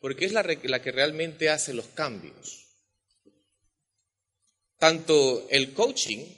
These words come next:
como, por ejemplo, la psicología tienen un origen en común,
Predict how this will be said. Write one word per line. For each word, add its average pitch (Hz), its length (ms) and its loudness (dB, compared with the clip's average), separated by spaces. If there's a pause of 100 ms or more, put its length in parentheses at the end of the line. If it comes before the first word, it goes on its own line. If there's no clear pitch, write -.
(200)
como, 127 400 -2
por 117 120 0
ejemplo, 143 220 -2
la 98 120 0
psicología 107 760 -4 (340)
tienen 202 320 0
un 190 100 -4
origen 170 340 -2
en 110 120 -4
común, 110 520 -8